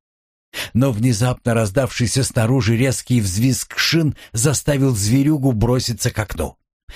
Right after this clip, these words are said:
Девочка услышала, как дрогнуло стекло, когда зверюга прижался к нему лбом.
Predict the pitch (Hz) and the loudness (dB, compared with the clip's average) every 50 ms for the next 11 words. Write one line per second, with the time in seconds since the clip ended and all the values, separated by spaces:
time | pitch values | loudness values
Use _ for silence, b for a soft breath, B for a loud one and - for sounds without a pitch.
0 | B B B B 76 87 101 85 82 - - - - 87 87 85 - - 143 151 | B B B B 0 2 2 4 2 0 -2 -2 0 0 0 0 0 0 0 0
1 | 131 - - 113 107 107 98 - 123 120 98 98 92 95 104 127 131 113 101 104 | 2 2 2 2 0 0 0 0 -2 0 0 0 0 0 2 2 0 0 0 0
2 | 120 117 120 117 - - - 147 147 - - 123 110 92 80 B B B B - | 0 2 2 0 -2 -2 -2 -2 -2 0 0 2 2 2 -2 B B B B -4
3 | 120 107 92 120 123 110 87 95 98 110 113 113 135 151 131 147 135 - - 139 | -2 0 0 0 0 0 0 0 2 2 4 4 2 2 0 -2 0 0 0 0
4 | 120 92 120 110 104 - - 135 - - - 139 120 120 131 131 127 113 139 127 | 2 0 0 -2 -2 -2 -4 -4 -4 -2 0 0 2 2 2 0 0 -2 -2 -2
5 | 117 - - | -2 -4 -10